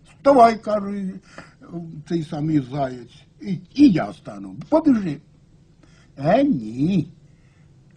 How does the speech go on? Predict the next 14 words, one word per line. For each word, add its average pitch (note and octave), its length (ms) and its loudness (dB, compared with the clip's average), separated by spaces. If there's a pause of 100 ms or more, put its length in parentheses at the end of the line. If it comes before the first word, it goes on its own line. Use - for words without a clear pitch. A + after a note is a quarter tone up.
(440)
каже E2 380 -16 (320)
їжачок, E2 680 -16
«я G3 100 -2
ще - 140 -8
мушу E2 360 -14
додому G3 960 6
зайти, F3 920 0 (500)
попередити D4+ 840 4
свою G#2+ 360 -10
їжачиху, G3 1600 -4 (440)
де G#3 440 6
я, G3+ 500 0 (220)
бо A#2+ 160 -10
щоб G2 160 -10